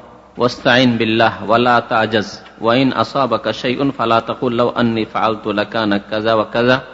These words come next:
ওয়ালাকিন কুল কদ্দারাল্লাহু ওয়া মা শাআ ফাআলা, ফাইন্না লাউ তাফতাহু আমালাশ শাইতান।" মহান আল্লাহর সমস্ত প্রশংসা, দরুদ ও সালাম নাজিল হোক প্রিয় নবী মুহাম্মদ রাসূলুল্লাহ সাল্লাল্লাহু আলাইহি সাল্লামের উপর।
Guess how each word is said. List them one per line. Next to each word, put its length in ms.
ওয়ালাকিন 600
কুল 220
কদ্দারাল্লাহু 680
ওয়া 100
মা 160
শাআ 300
ফাআলা, 360
ফাইন্না 400
লাউ 320
তাফতাহু 460
আমালাশ 520
শাইতান।" 400
মহান 180
আল্লাহর 260
সমস্ত 480
প্রশংসা, 640
দরুদ 240
ও 60
সালাম 360
নাজিল 300
হোক 100
প্রিয় 180
নবী 160
মুহাম্মদ 440
রাসূলুল্লাহ 640
সাল্লাল্লাহু 600
আলাইহি 220
সাল্লামের 420
উপর। 200